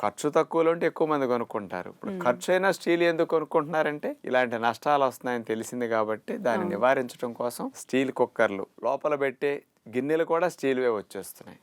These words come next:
Speaker 2: మ్మ్.
Speaker 1: అట్లాగే కరెంట్ కుక్కర్స్ కూడా స్టీల్వి చాలా బెస్ట్ అన్నమాట.
Speaker 2: ఓకే.
Speaker 1: అలాగే మరి అన్నిటికంటే మట్టి పాత్ర శ్రేష్టమని నేను అంటా కదా.
Speaker 2: మ్మ్.
Speaker 1: మరి అన్ని రకాల వంట పాత్రలు మట్టితో మార్కెట్లోకి వచ్చాయి, మరి ప్రెషర్ కుక్కర్ కూడా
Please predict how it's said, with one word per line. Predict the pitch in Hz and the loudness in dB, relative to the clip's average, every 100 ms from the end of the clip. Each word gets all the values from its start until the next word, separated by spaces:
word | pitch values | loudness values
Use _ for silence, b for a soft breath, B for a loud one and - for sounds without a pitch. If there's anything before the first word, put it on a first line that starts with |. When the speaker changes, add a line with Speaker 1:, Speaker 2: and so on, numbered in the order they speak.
| 214 | -10
Speaker 2:
మ్మ్. | 190 170 170 - | -8 -10 -10 -8
Speaker 1:
అట్లాగే | - 151 160 151 - - | -2 0 2 2 0 0
కరెంట్ | 131 165 | 2 2
కుక్కర్స్ | 160 151 151 139 - | 0 0 0 -2 -2
కూడా | 151 170 | -2 -4
స్టీల్వి | - - 131 143 127 110 | -6 -4 0 0 -2 0
చాలా | 104 110 | 0 0
బెస్ట్ | 95 90 - | -2 -8 -12
అన్నమాట. | 95 95 98 - _ - 185 | -16 -16 -20 -20 _ -8 -6
Speaker 2:
ఓకే. | 165 - 180 | -6 -12 -4
Speaker 1:
అలాగే | 120 123 131 131 127 113 117 | 2 4 2 4 2 2 0
మరి | 117 113 117 | 0 2 0
అన్నిటికంటే | 131 170 180 175 160 160 | 0 2 2 2 2 0
మట్టి | 143 123 - - 160 | 2 0 0 -2 0
పాత్ర | 151 147 143 | 2 2 0
శ్రేష్టమని | 131 123 127 - 131 120 117 | 0 2 0 0 -2 0 0
నేను | 110 104 | 0 0
అంటా | 98 101 110 | -2 0 2
కదా. | 101 98 131 - | 2 2 -2 -4
Speaker 2:
మ్మ్. | 196 185 180 170 - | -8 -8 -10 -8 -2
Speaker 1:
మరి | 135 | 0
అన్ని | 139 165 | 2 2
రకాల | 175 170 175 165 | 2 2 2 4
వంట | 139 120 123 127 | 4 4 2 0
పాత్రలు | 131 135 - 131 127 | 0 0 2 0 2
మట్టితో | 113 107 107 123 | 0 -2 -2 0
మార్కెట్లోకి | 113 107 - 110 117 101 | 2 2 0 -4 -4 -4
వచ్చాయి, | 90 - 101 85 - | -6 -8 -8 -8 -8
మరి | 98 92 | -10 -10
ప్రెషర్ | - - 110 113 151 | -10 -2 0 2 0
కుక్కర్ | 160 160 - 147 | 2 0 2 0
కూడా | 135 139 123 101 95 | 2 2 4 2 -2